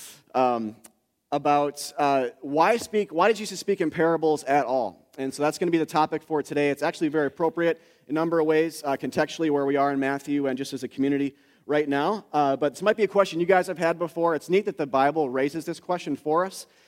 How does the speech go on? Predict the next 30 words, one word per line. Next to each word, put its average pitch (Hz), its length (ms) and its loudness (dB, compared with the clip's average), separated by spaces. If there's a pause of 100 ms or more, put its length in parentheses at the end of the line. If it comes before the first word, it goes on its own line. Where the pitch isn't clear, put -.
(180)
So 151 180 -2
if, 147 80 -2
even 175 160 0
if 147 60 -10
it 151 80 -6
wasn't 170 320 2
here, 165 200 0
we 151 120 -2
could 135 120 -6
raise 156 200 2
this 165 120 -10
question 175 320 -4
ourselves 175 500 -2
and 117 120 -8
say, 139 160 -2
"Why, 160 340 0
why 156 200 0
so 190 180 -6
cryptic? - 560 -8 (260)
Why 147 140 0
so 170 240 -4
veiled? 151 420 2
Why 143 200 2
is 170 80 -2
this 175 120 -10
truth - 260 -6
being 160 180 0
hidden 180 260 0
from 139 160 -6
people? 117 360 -8